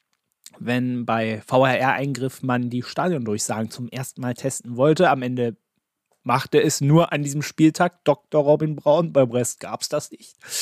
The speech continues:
Auch, äh, sehr witzig, aber war auch sein drittes Bundesligaspiel, hat allgemein gut gepfiffen und hat auch das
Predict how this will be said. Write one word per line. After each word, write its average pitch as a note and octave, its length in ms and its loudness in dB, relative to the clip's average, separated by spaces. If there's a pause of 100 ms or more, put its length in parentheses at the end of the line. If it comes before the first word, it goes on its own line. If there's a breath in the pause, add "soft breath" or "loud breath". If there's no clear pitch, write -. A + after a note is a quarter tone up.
(420 loud breath)
Auch, D#3 240 4
äh, D#3+ 300 6
sehr D3+ 180 4
witzig, F3 460 -2
aber C#3 360 4
war C3 120 4
auch D3 100 2
sein B2+ 200 -2
drittes B2+ 240 -4
Bundesligaspiel, C#3 680 -4
hat A2+ 140 -10
allgemein A2+ 400 -8
gut B2+ 200 -10
gepfiffen C3 520 -4
und C3 240 -10
hat B2+ 160 -4
auch G#2 100 -8
das - 480 -4